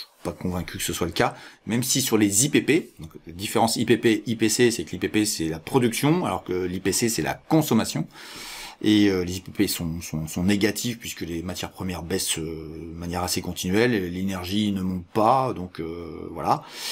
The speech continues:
Et on se retrouve dans une situation où on est, je pense qu'on est sur le, ce qu'on appelle un bottom, hein, un, un seuil, et, euh, qu'il faudra enfoncer. Et si on veut l'enfoncer, il va falloir vraiment qu'il y ait des choses qui se passent ma-, macroéconomiquement qui n'ont pas lieu.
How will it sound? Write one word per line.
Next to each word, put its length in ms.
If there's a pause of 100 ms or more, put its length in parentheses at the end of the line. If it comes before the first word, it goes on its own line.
(240)
Et 200
on 100
se 120
retrouve 220
dans 80
une 120
situation 800
où 340
on 160
est, 120
je 80
pense 240
qu'on 160
est 60
sur 120
le, 80
ce 100
qu'on 100
appelle 180
un 80
bottom, 420 (160)
hein, 540
un, 40
un 60
seuil, 420 (520)
et, 140
euh, 320
qu'il 160
faudra 240
enfoncer. 460
Et 60
si 120
on 60
veut 100
l'enfoncer, 380
il 20
va 80
falloir 240
vraiment 260
qu'il 160
y 40
ait 20
des 60
choses 120
qui 120
se 40
passent 260
ma-, 120 (140)
macroéconomiquement 840
qui 180
n'ont 220
pas 260
lieu. 260